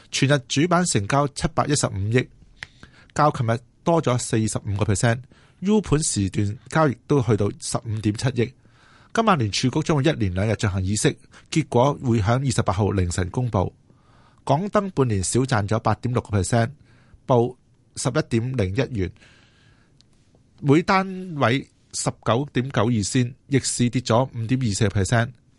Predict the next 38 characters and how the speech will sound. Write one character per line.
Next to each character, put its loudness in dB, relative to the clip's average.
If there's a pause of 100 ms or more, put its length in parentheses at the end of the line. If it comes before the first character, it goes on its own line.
(160)
港 0
燈 0
報 2
七 -4 (100)
點 -2
七 -8 (120)
七。 -2 (920)
金 0
沙 4
第 0
二 2
季 2
調 0
整 -4
之 -2
後 -2
嘅 -4
物 -4
業 0 (220)
ebitda 0 (160)
為 0
四 2
點 -2
八 0
八 -2
億 -8
美 -2
金， -2 (760)
按 0
年 2
跌 -4
咗 0
十 -4
三 0
點 -2
六 -4
個 -2
percent， 0